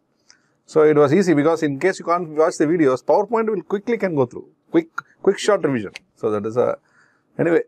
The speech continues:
everything worked well so far. <laughs> Good. That, uh, I have sent a batch comfortably inside, uh, to the system,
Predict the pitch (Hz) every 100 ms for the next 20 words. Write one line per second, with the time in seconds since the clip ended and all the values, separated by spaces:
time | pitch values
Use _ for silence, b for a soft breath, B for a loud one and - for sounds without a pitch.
0 | - 117 131 139 123 120 127 120 123 123
1 | 110 120 120 - 117 156 139 135 120 131
2 | 131 - _ 104 101 107 b b b -
3 | 104 110 123 110 151 160 131 135 - 107
4 | 117 113 107 101 107 101 101 87 _ _
5 | 101 98 98 87 101 98 104 131 131